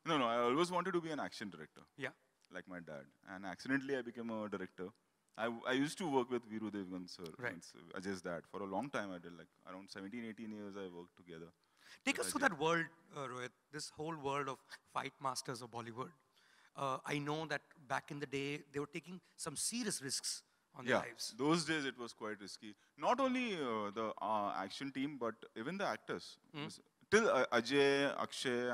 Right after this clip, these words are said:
Speaker 1: and Sunil Shetty were there, you know. Uh, they used to do real action. Like, uh, Ajay has actually jumped from a fourth floor. Akshay has
Speaker 2: Really?
Speaker 1: done, actually, he has, he's been hanging on a
Speaker 2: With
Speaker 1: chopper
Speaker 2: no
Speaker 1: without
Speaker 2: harness?
Speaker 1: nothing.
Speaker 2: With no
Speaker 1: Ah,
Speaker 2: harness?
Speaker 1: because how can you erase the harness? Because
Speaker 2: Right.
Speaker 1: there was no C G those days.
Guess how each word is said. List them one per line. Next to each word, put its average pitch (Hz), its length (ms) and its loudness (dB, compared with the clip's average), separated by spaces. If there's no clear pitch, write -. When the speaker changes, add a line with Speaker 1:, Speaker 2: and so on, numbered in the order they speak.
Speaker 1:
and 113 100 -2
Sunil 110 360 -4
Shetty 104 260 -6
were 98 100 -6
there, 92 160 -6
you 98 100 -8
know. 113 120 -10
Uh, 95 340 0
they 113 80 2
used 127 160 4
to 139 80 -2
do 139 180 2
real 120 280 6
action. 98 320 -2
Like, 98 160 -8
uh, 95 220 -10
Ajay 117 200 2
has 113 320 2
actually 110 340 0
jumped 107 280 0
from 104 140 -6
a 98 60 -6
fourth 92 220 -6
floor. 87 220 -12
Akshay 127 280 -4
has 147 80 2
Speaker 2:
Really? 104 100 -6
Speaker 1:
done, 110 220 -2
actually, 120 360 0
he 117 100 4
has, 110 300 2
he's 117 160 -6
been 123 120 0
hanging 117 320 2
on 113 120 4
a 117 40 0
Speaker 2:
With 113 140 -2
Speaker 1:
chopper 107 100 6
Speaker 2:
no 185 80 8
Speaker 1:
without 170 220 8
Speaker 2:
harness? 113 260 8
Speaker 1:
nothing. 104 420 0
Speaker 2:
With 185 180 2
no 226 120 4
Speaker 1:
Ah, - 20 -2
Speaker 2:
harness? 196 380 6
Speaker 1:
because 190 180 0
how 190 160 2
can 226 120 -2
you 233 80 0
erase 202 300 8
the 208 140 8
harness? 165 480 6
Because 147 240 2
Speaker 2:
Right. 143 80 4
Speaker 1:
there 139 100 10
was 156 140 6
no 165 140 2
C 139 180 0
G 175 140 -2
those 113 240 -2
days. 95 300 -4